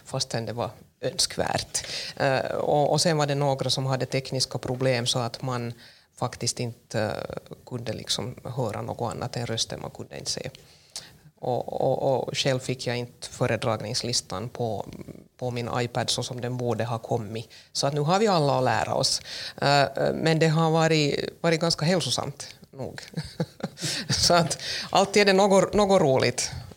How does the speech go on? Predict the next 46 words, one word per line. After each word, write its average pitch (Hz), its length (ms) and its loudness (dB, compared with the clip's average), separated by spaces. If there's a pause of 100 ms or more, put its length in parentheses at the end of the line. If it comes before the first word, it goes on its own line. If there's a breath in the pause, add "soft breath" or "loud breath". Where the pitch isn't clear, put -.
Eh, - 280 -6 (520 loud breath)
och 160 160 2
sen 180 260 4
är 160 40 4
det 151 100 2
ju 165 60 4
också 160 240 2
roligt 151 300 2
att 139 60 0
se 147 200 2
var 139 180 2
folk 147 320 -2
sitter. 151 400 -2
Att 131 80 0
när 135 160 0
Pekka 135 300 -2
Haavisto 131 440 0
öppna, 127 520 -2
eh, - 360 -2
öppna 139 260 -2
upp 131 200 -4
sin, 127 400 -2
sin 131 440 -2 (140)
länk 131 420 -2
i-, - 240 -4
idag, 135 280 2
så 135 60 0
sa 135 200 2
jag, 135 100 2
"Men 139 100 0
Pekka, 165 260 0
du 143 80 -2
ser 147 160 2
ut 147 80 -2
som - 80 -2
du 135 60 -6
skulle 147 140 -2
sitta 143 280 0
i 135 40 0
ett 139 60 -2
bibliotek." 131 720 0
<laughs> 226 1900 6
Han 185 160 6
satt 170 240 6
säkert 160 540 4
i, 139 140 2